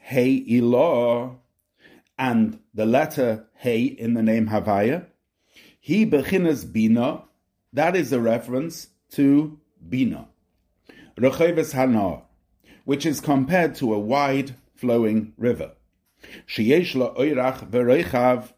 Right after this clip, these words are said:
which has length and breadth. Dahainu inyan hisboinunus bigdulas Hashem,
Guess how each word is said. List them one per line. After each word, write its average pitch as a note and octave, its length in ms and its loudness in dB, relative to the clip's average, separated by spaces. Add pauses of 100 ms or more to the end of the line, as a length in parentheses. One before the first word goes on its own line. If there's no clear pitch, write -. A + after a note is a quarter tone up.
(240)
which C3+ 260 -4
has A#2 260 -2
length C#3+ 400 0
and F#2 220 -8
breadth. A2 460 -6 (800)
Dahainu D#3 680 -2
inyan E3+ 520 -2
hisboinunus C#3 920 0
bigdulas C3+ 540 0
Hashem, F2+ 560 -8